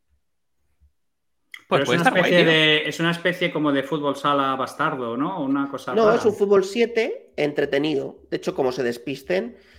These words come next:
Speaker 3: o sea, ha tenido varias jornadas de dos millones de espectadores, ¿eh? Entre Twitch, YouTube y TikTok. Como se despiste la liga, les jama la gente joven, ¿eh?
Speaker 2: Bueno, toda la gente de la liga tiene el culito que no le cabe un lápiz.
Speaker 3: Hombre, claro.
Speaker 2: Como es normal, porque no, no
Speaker 3: Claro.
Speaker 2: tienen ni puta idea de, de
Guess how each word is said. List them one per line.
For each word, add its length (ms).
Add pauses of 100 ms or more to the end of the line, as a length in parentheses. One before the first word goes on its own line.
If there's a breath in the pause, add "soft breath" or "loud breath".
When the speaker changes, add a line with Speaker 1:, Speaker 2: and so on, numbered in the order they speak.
Speaker 3:
o 40
sea, 300
ha 140
tenido 240
varias 280
jornadas 420
de 80
dos 120
millones 240
de 60
espectadores, 680
¿eh? 40
Entre 200
Twitch, 280
YouTube 460
y 80
TikTok. 500
Como 340
se 60
despiste 460
la 100
liga, 460 (320 soft breath)
les 260
jama 240
la 80
gente 240
joven, 320
¿eh? 120 (500 soft breath)
Speaker 2:
Bueno, 260
toda 160
la 80
gente 200
de 80
la 80
liga 320
tiene 240
el 140
culito 340
que 60
no 80
le 80
cabe 160
un 80
lápiz. 580
Speaker 3:
Hombre, 140
claro. 160
Speaker 2:
Como 100
es 60
normal, 360
porque 280
no, 360
no 120
Speaker 3:
Claro. 120
Speaker 2:
tienen 320
ni 120
puta 280
idea 340
de, 260
de 100